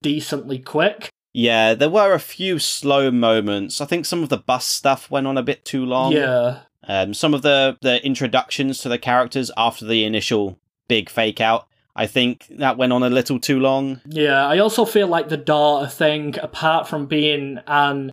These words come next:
Speaker 1: initial setup to make Bloodsport do the job, still could have been cut.
Speaker 2: I think it's mentioned a few too many times.
Speaker 1: Yeah.
Speaker 2: Like, we get the idea.
Speaker 1: Yeah, like, you're doing this for your daughter,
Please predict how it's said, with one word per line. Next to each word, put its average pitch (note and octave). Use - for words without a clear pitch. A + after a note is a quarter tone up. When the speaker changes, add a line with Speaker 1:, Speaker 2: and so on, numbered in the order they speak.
Speaker 1:
initial D3+
setup C#3+
to D#3
make C#3+
Bloodsport C#3
do G3
the D#3
job, B2+
still D#3
could D3+
have C#3
been C#3
cut. E3
Speaker 2:
I F3+
think C4+
it's D3
mentioned E3+
a B2+
few -
too A#2+
many G2
times. E3+
Speaker 1:
Yeah. C3+
Speaker 2:
Like, A#2+
we A#2
get C3+
the G2
idea. C3
Speaker 1:
Yeah, B2
like, C3
you're C#3
doing C#3+
this C3+
for -
your C3+
daughter, C3